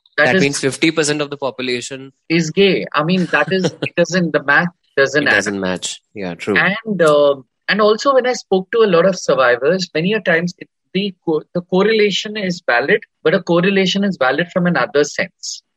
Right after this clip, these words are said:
Speaker 1: In the sense कि मैं गे हूँ, मैं अलग था बचपन से। और शायद इसलिए मैं किसी का शिकार बन गया।
Speaker 2: You know, I really want to ask you कि, um, बहुत बार ऐसा होता है, especially with boys, the boys who are more effeminate when they are kids,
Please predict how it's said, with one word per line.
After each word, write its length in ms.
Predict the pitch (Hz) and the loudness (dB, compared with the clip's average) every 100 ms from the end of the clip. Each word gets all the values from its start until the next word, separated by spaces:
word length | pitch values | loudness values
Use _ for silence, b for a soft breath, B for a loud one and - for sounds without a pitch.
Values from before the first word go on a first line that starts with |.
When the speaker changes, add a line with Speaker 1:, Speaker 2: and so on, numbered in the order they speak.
| _ | _
Speaker 1:
In 80 | 143 | 0
the 120 | 160 | 0
sense 500 | 185 - 151 175 190 | 0 0 0 0 -2
कि 320 | - - 196 220 196 _ | -6 -4 -2 -4 -12 _
मैं 240 | 147 185 208 | -2 -2 -4
गे 340 | - 135 160 | -6 -2 0
हूँ, 440 | 143 143 175 113 123 | 0 0 0 0 -4
मैं 80 | 135 | -4
अलग 240 | 117 120 160 | -2 0 0
था 320 | - - 160 | -2 0 0
बचपन 460 | 160 117 - 101 90 | 0 -4 -4 -10 -10
से। 180 | _ - _ - | _ -20 _ -4
और 120 | 147 | -2
शायद 460 | - 170 196 247 | 2 2 4 2
इसलिए 440 | 220 190 - 190 208 | 2 -2 -4 -2 0
मैं 360 | 196 190 202 202 _ - | 2 2 0 -4 _ -4
किसी 220 | 160 170 | -2 0
का 140 | 170 | 0
शिकार 400 | 151 - - 113 | -2 -2 -2 -2
बन 200 | 98 95 | -2 -8
गया। 320 | 90 _ - | -8 _ -4
Speaker 2:
You 60 | 165 | -2
know, 140 | 196 | 0
I 40 | 156 | 0
really 240 | 143 165 | 0 0
want 160 | 170 160 | -2 -2
to 120 | 120 | -2
ask 220 | - 135 | -4 -10
you 100 | 123 - | -14 -10
कि, 280 | 135 139 - | -8 -8 -8
um, 200 | 113 110 104 _ | -12 -14 -20 _
बहुत 260 | 120 120 131 | -6 -4 -2
बार 340 | 131 131 139 - | -2 -2 -4 -6
ऐसा 200 | 120 139 | -6 -4
होता 240 | 127 113 | -6 -8
है, 120 | 113 117 | -10 -10
especially 460 | - 110 - 123 | -10 -10 -10 -10
with 140 | 123 110 | -10 -4
boys, 420 | 101 101 135 - b b - | -2 0 -2 -8 b b -8
the 120 | 117 | -2
boys 360 | 117 127 143 139 | 0 2 0 0
who 100 | 139 | 0
are 240 | 139 143 147 _ _ | 2 0 -6 _ _
more 180 | 127 147 127 | -10 -6 -6
effeminate 540 | 127 135 131 127 165 - | -6 -8 -6 -6 -6 -10
when 120 | 127 | -10
they 160 | 131 131 | -6 -8
are 20 | - | -6
kids, 380 | 120 147 - - | -8 -8 -10 -12